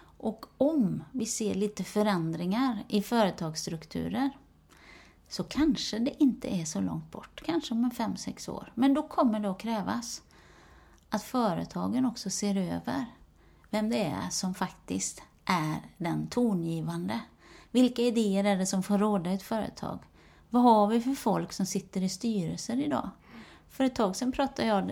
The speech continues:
bland annat med Fabian Bengtsson på SIBA. Och han hade en bra idé när det gällde förändringsarbete.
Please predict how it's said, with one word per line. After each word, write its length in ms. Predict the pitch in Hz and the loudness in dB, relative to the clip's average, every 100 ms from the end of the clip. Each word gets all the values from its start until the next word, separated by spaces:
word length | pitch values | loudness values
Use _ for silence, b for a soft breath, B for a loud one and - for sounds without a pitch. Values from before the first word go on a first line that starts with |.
| - | -2
bland 280 | 196 208 214 | 2 4 4
annat 220 | 180 180 | 2 0
med 140 | 180 | -2
Fabian 380 | - 180 175 185 | 0 0 0 0
Bengtsson 460 | 180 165 - 254 277 - | 0 -2 -4 -4 -4 -6
på 100 | 214 | -8
SIBA. 380 | - 220 190 - - _ B B B B B | -4 -4 -4 -8 -14 _ B B B B B
Och 80 | 208 | -6
han 200 | 269 285 | 0 0
hade 260 | 247 302 175 | 2 2 0
en 140 | 180 | -2
bra 300 | 185 175 160 | 0 0 0
idé 380 | 170 165 180 226 | -2 -2 -2 0
när 180 | 196 190 | 0 2
det 60 | 196 | 2
gällde 520 | 220 196 175 208 233 - | 2 2 2 0 0 -6
förändringsarbete. 1300 | - 214 214 190 160 160 - 156 156 160 - 226 | 0 2 4 2 0 -4 -4 -4 -4 -6 -6 -4